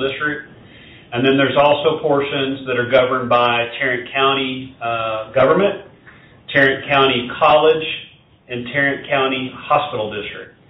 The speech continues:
And each of those other four entities are all governed by different elected leaders that you've elected to represent you in Commissioners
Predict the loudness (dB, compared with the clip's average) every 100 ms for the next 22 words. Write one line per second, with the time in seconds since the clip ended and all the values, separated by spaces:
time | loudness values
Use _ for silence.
0 | _ _ _ -10 -4 -2 0 2 2 4
1 | 4 4 0 0 2 2 0 -6 -8 -8
2 | -8 -8 -8 0 0 2 4 6 6 4
3 | 0 -10 -12 0 2 4 0 0 0 0
4 | 0 -2 -4 -6 -2 0 2 2 0 -2
5 | -8 -6 -4 -4 -6 -8 -14 -20 _ _
6 | _ -2 0 0 0 4 4 2 -6 -6
7 | -8 -8 -6 -2 0 0 -2 -4 -2 -2
8 | -2 -2 -6 -6 -6 -4 -8